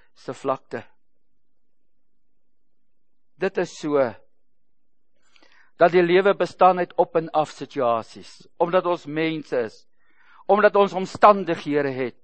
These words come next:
en te doen kry met verskillende omstandighede. Die mees geestelike persoon se lewe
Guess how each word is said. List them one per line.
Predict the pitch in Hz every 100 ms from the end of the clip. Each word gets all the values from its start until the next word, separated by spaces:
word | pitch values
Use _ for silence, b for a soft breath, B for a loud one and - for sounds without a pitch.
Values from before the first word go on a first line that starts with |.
| -
en | 180 180 175
te | 170
doen | 135 226 214
kry | 196 185
met | 180
verskillende | 180 - - 175 170 160 - b b b -
omstandighede. | 151 - 135 135 120 - 117 113 98 - - - - - - - b b b -
Die | 233
mees | 202 214 269 269 285 139
geestelike | 254 277 - 247 240
persoon | 226 - 247 226
se | 214 214
lewe | 175 214 220 202 131